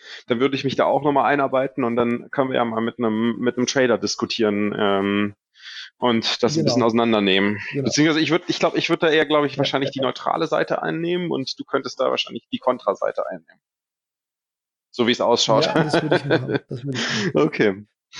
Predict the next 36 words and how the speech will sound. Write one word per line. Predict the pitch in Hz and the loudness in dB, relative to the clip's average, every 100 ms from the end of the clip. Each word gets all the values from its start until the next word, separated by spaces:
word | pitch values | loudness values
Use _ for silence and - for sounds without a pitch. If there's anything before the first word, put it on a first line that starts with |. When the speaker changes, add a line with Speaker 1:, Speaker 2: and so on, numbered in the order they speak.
| 170 180 - | -8 -6 -2
Speaker 1:
Ja, | 139 123 127 | 2 2 2
würd | 175 | 0
mich, | 175 165 | 0 2
also | 139 139 123 120 | 2 2 0 -2
sagt | 139 156 | -2 0
uns | 185 | 0
mal | 160 | 0
Bescheid, | 147 147 160 | 0 0 0
was | 147 | 0
ihr | 156 | 0
davon | 131 139 127 | -2 -2 0
haltet, | 143 165 160 - | 0 0 -6 -6
ob | 120 | -6
wir | 127 | -4
mal | 123 | -2
eine | 120 | -2
Trading-Folge | 110 139 139 135 - 131 123 | -2 -2 -2 -4 -2 -2 -2
machen | 123 120 127 | -4 -4 -4
sollen, | 120 120 123 127 | 0 0 0 -2
äh, | - 113 117 | -2 0 2
und | 113 113 | 2 -2
uns | - | -4
das | 107 - | -10 -10
Thema | - 110 107 | -4 -2 0
näher | 101 101 101 | 0 0 0
anschauen | 90 117 - - | -2 -4 -6 -6
sollen. | 50 50 | -4 -4
Das, | - - - | -6 -6 -8
das, | - - - - | -10 -8 -6 -2
äh, | |
also | 104 131 | 0 2
ich | 156 - | 0 0
persönlich | 135 131 127 | 2 0 0
fänd's | - 107 | -4 -2
mega | 107 104 | -2 -2
interessant. | 98 - 101 - - | -2 -6 -8 -10 -12